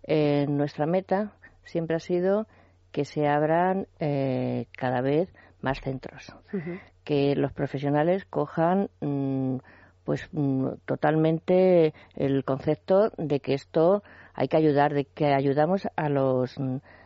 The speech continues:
Speaker 1: a los enfermos, ayudamos
Speaker 2: Ujú.
Speaker 1: a las familias para que tengan, mm, pues,
Speaker 2: Fuerza.
Speaker 1: fuerza y pequeños
Speaker 2: Ujú.
Speaker 1: trucos y peque-,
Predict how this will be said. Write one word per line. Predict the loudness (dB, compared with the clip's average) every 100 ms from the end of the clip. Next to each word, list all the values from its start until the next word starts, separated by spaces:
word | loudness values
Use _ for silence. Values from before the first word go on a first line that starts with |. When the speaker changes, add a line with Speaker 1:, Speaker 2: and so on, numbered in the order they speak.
| -8
Speaker 1:
a | -2
los | -2
enfermos, | -2 0 0 0 -4
ayudamos | -2 -2 -2 0
Speaker 2:
Ujú. | -2
Speaker 1:
a |
las | -2
familias | -2 -2 0 0 0 -4 -20 -20 -14
para | -6 -6
que | -6
tengan, | -6 -4 -2 0 0 0 -2 -10 -20 _
mm, | -8 -4 -4 -4 -8 -16 _ _
pues, | -10 -10 -10 -16 -18 -18 -18
Speaker 2:
Fuerza. | -4 0 0 -2 -10
Speaker 1:
fuerza | 0 4 4 2 0 0 0 -6 -20 -20 -6
y | 0 0
pequeños | 2 -2 2 2 2 0 -2
Speaker 2:
Ujú. |
Speaker 1:
trucos | 0 0 0 0 0 0
y |
peque-, | -4 -4 -6